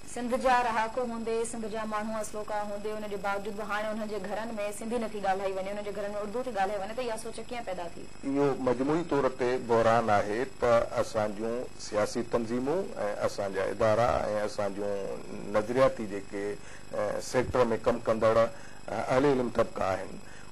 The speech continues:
Speaker 2: اهي پنهنجي ماڻهن کي موٽيويشن، ان حوالي سان موٽيويشن ڏيڻ ۾، ا، انهن کي جيڪو ڪم ڪرڻ کپي، اهو ڪون ٿو ٿئي پيو. ان کي اسان کي موٽيويشن ڏيڻي پوندي. ا، جيئن پرائيويٽ اسڪولن ۾،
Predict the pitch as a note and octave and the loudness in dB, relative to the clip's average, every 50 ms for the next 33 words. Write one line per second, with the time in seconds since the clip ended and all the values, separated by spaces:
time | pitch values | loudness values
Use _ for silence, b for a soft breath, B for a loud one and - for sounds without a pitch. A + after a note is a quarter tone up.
0 | B - D3 C#3+ C#3 C3+ C#3+ D3 D3+ D#3+ F3+ - - - - - - - - - | B 0 0 2 2 2 2 2 2 0 -2 -4 -8 -10 -12 -12 -12 -12 -12 -12
1 | - - - - - - - - - - B2 C3 B2+ C3 C#3 C3 A#2+ A#2 A#2 B2+ | -12 -12 -12 -12 -12 -12 -12 -8 -4 -2 -2 0 2 0 2 2 4 4 4 4
2 | C3+ C#3 C3+ C3+ - C3+ C3+ C3+ B2+ A#2 A#2+ B2 B2 - E3 D#3 C3+ B2+ A#2+ - | 2 0 -2 -2 0 0 0 2 2 2 2 2 2 0 0 2 2 0 2 2
3 | - A#2 G2+ G#2 - - - - B2 A#2 A#2 G#2+ G#2 A2 A2+ A#2 A#2+ B2 A#2+ A#2 | 2 2 2 0 -4 -8 -6 -2 0 2 2 4 6 6 6 6 6 4 2 0
4 | - A2+ G#2 G#2 - - - B2 A#2 A2+ A2 - C#3 C3 B2 B2 A#2+ - A#2 G#2+ | 0 0 0 0 -2 -4 -4 -2 0 0 0 0 0 0 2 0 0 0 -2 -2
5 | G#2+ A2+ A#2+ A2+ A2 G#2+ G#2 G2+ G2 G2+ G#2 A2+ C#3+ - B B B B B B | 0 0 2 2 2 2 0 -2 -2 -2 -2 -4 -4 -6 B B B B B B
6 | B - G#2 G2+ F#2+ G#2 G#2 G2+ - - - G#2+ G#2+ A2+ A#2 A#2 A2+ A2 - A#2 | B -2 0 0 0 -2 -6 -8 -8 -6 -4 -2 -2 0 -2 -2 -4 -4 -4 -4
7 | G#2 A2 A#2 G#2+ - A2+ - - A#2 A2+ G#2 - A#2+ A#2 A2+ A#2 - A#2 - - | -2 0 0 0 0 -2 0 0 -2 0 2 2 2 2 2 0 -4 -4 -2 -2
8 | C3 C3+ B2+ A#2 G#2 - - A2 A#2 A#2 A2+ G#2+ F2+ F2+ G2 F#2+ F2 - F2+ F2+ | -2 0 0 -2 -4 -2 2 2 2 2 0 -4 -6 -6 -6 -8 -6 -4 -2 -2
9 | G#2 A#2+ D#3 G3 - B B B B B B - A2 A2+ A2+ A2 - A#2 A2+ - | -2 -2 -2 -4 -6 B B B B B B -4 -2 -2 -2 0 0 0 0 0
10 | - A#2+ G#2+ - A2 G#2 A2+ A2 G#2+ B2 A#2+ B2 A#2+ - B2+ A#2+ A#2+ B2 B2 B2+ | 0 -2 -2 -2 -2 -2 -2 -2 0 0 0 0 0 0 -2 0 0 0 0 0
11 | A#2+ - B2+ B2 B2 B2+ C#3+ D#3+ F#3 - B B B B B B B - - G2+ | 0 2 4 4 4 4 0 -2 -2 -4 B B B B B B B -10 -8 -8
12 | G2 G2 - - - A#2+ A2 A2 A2 G#2+ G#2 G#2+ A#2 A#2+ B2+ C3 B2+ B2 B2 B2 | -8 -8 -8 -2 2 4 4 4 4 2 -2 -4 -2 0 2 4 6 6 6 6
13 | B2 A#2+ A#2 - - - A2 A2+ - - - - B2+ C#3+ C#3+ C#3+ C3+ C3+ C3 A#2 | 4 2 0 -4 -6 -8 -8 -6 -4 0 4 6 6 6 6 4 2 2 0 0
14 | - - - B2+ B2+ B2 B2 B2 A#2 | -2 -2 -2 0 4 4 4 2 2